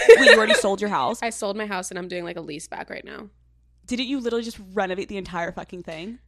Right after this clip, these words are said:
Speaker 2: I, I redid the backyard because the part where you're supposed to, like, tan
Speaker 1: Yeah.
Speaker 2: was
Speaker 1: Mm.
Speaker 2: sh-, it was, like, shady all day. So I moved the tanning portion.
Speaker 1: Do you tan
Speaker 2: to
Speaker 1: your face?
Speaker 2: No.
Speaker 1: Me either. Oh
Speaker 2: I
Speaker 1: my
Speaker 2: wear
Speaker 1: God.
Speaker 2: a hat.
Speaker 1: Yeah.
Speaker 2: And then I'll, like, put the towel.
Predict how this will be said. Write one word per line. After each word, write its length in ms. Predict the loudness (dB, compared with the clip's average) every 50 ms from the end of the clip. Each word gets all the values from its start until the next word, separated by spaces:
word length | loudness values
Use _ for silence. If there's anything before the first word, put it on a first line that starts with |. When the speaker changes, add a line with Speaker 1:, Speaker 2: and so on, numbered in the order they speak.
| _ _ -8
Speaker 2:
I, 180 | -6 -6 -6 -8 -14 _ _ -10
I 120 | -8 -8
redid 260 | -6 -8 -8 -8 -8 -6
the 100 | -8 -6
backyard 500 | -4 -4 -4 -4 -6 -8 -10 -10 -10 -10
because 300 | -12 -10 -8 -10 -10 -10 -14 _ _ _ -12
the 100 | -12 -12 -12 _ _ -12
part 260 | -6 -4 -4 -4 -2
where 240 | -2 -4 -4 -4 -6 -8
you're 160 | -8 -8 -8 -6
supposed 280 | -4 -6 -6 -6 -6
to, 60 | -6
like, 180 | -6 -8 -8 -10
tan 580 | -12 -10 -8 -6 -4 -4 -4 -6 -6 -10 -12 -14 -20 _
Speaker 1:
Yeah. 60 | -10
Speaker 2:
was 220 | -10 -8 -8 -8 -10
Speaker 1:
Mm. 40 |
Speaker 2:
sh-, 160 | -12 -14 -16 -18 _ _ _ -8
it 40 | -8
was, 140 | -6 -4 -4
like, 220 | -4 -6 -6 -8
shady 340 | -12 -10 -6 -6 -4 -4 -4
all 140 | -4 -6 -6
day. 340 | -6 -8 -8 -8 -10 -12 -14
So 160 | -12 -10 -8
I 60 | -8 -6
moved 480 | -6 -6 -6 -6 -8 -12 -18 -20 _ _ _ -8
the 100 | -8 -8 -8 -12 _ -12
tanning 480 | -8 -8 -6 -6 -6 -8 -10 -10 -14 -16 _ _ _ _ _ _ _ _ _ -12
portion. 580 | -10 -10 -10 -10 -10 -12 -12 -12 -12 -14 -16 -18 _ _ _ _ _ -20 _ _
Speaker 1:
Do 120 | -8 -6
you 140 | -4 -2 -4
tan 240 | -4 -4 -6 -4 -4
Speaker 2:
to 60 | -4
Speaker 1:
your 140 | -4 -6 -6
face? 600 | -8 -8 -10 -8 -10 -10 -12 -14 -18 -20 -20 -20 _ _ -8
Speaker 2:
No. 140 | -8 -8 -8 -8 -14 _ _ _ _ _ _
Speaker 1:
Me 180 | -18 -16 -16 -16
either. 300 | -18 -20 -20 -20 -20 -20 _ _
Oh 80 | -10 -8
Speaker 2:
I 40 |
Speaker 1:
my 60 | -6 -4
Speaker 2:
wear 140 | -2 -2 -2
Speaker 1:
God. 40 | -2
Speaker 2:
a 120 | -4 -6
hat. 220 | -8 -8 -10 -12 -14 -18 -20 _ _ _ _
Speaker 1:
Yeah. 240 | -20 -20 -20 -20 -20 -20 _ -10
Speaker 2:
And 160 | -8 -8 -6
then 100 | -6 -6
I'll, 120 | -8 -8
like, 180 | -8 -8 -10 -12
put 160 | -14 -14 -14
the 60 | -14
towel. 480 | -12 -10 -8 -8 -6 -8 -8 -10 -12 _